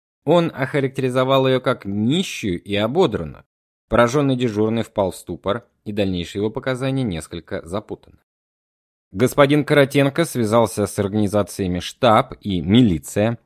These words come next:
требуя немедленно оцепить дас и начать тотальную облаву, после чего встал у двери, загораживая её собой. Затем в течение примерно десяти-пятнадцати минут ничего не происходило.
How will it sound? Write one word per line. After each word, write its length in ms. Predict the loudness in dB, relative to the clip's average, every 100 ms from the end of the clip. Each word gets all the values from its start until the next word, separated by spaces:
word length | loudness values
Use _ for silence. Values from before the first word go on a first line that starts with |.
| _
требуя 380 | 2 4 4 4
немедленно 680 | 6 6 6 4 2 0 -2
оцепить 500 | -2 -6 -6 -8 -4
дас 320 | 0 0 0
и 40 | -4
начать 380 | -4 -4 -4
тотальную 480 | -4 -2 -2 -2 -2
облаву, 440 | 0 2 2 0 -18 _ _
после 260 | -6 -4 -6
чего 280 | -4 -4 -4
встал 300 | -4 -2 -2
у 60 |
двери, 380 | -4 -4 -2 -2
загораживая 680 | -4 0 0 0 -2 -4 -4
её 180 | -4 -6
собой. 400 | -8 -8 -8 -14 _ _ _ _ _ _ _ _ _
Затем 480 | -4 -2 2 2 2
в 20 |
течение 420 | -2 -2 0 2
примерно 440 | 2 2 2 2 0
десяти-пятнадцати 960 | -2 -4 -6 -6 -8 -4 -4 -4 -6 -4
минут 380 | -2 -4 -8 -8
ничего 400 | -6 -4 -2 -2
не 120 | -2
происходило. 760 | -2 -6 -6 -8 -6 -8 -10